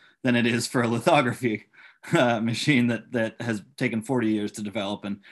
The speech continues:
requires experts to run and requires very specific details in the process that you can't screw up if you want it to work, right?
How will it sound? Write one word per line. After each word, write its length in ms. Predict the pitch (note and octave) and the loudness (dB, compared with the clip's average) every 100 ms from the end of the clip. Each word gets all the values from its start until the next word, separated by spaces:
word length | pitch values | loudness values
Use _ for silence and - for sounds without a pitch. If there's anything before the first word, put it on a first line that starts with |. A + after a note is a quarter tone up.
| - | -6
requires 400 | D#3 E3 E3 B2+ | -2 2 4 6
experts 360 | B2 A#2+ A#2+ - | 2 0 -4 -4
to 100 | C3 | -2
run 480 | A#2+ A2+ A2 G#2+ G#2+ | 0 2 4 2 2
and 180 | G2+ - - - | -2 -8 -16 -8
requires 340 | C3 D3+ C3+ | -2 2 2
very 240 | A#2 B2+ A2+ | 2 2 2
specific 640 | - A#2+ - B2 A#2+ G#2 | -2 -6 -4 -2 -4 -4
details 520 | A#2+ A2+ B2 A2 A2 | -4 -2 -2 -2 -2
in 200 | A#2+ A#2+ | 0 2
the 80 | A2+ | 0
process 500 | - A2+ G#2 - - | -2 -4 -4 -4 -6
that 100 | - | -6
you 80 | G#2+ | -8
can't 260 | - A#2+ - | -6 -6 -6
screw 300 | - A2+ G#2 | -6 -4 -4
up 160 | G2+ | -6
if 80 | F#2+ | -6
you 80 | G#2 | -6
want 140 | G2+ | -6
it 20 | |
to 80 | G2 | -6
work, 300 | B2 C3+ - | -4 -4 -6
right? 280 | A2 G#2+ A#2+ | -6 -6 -6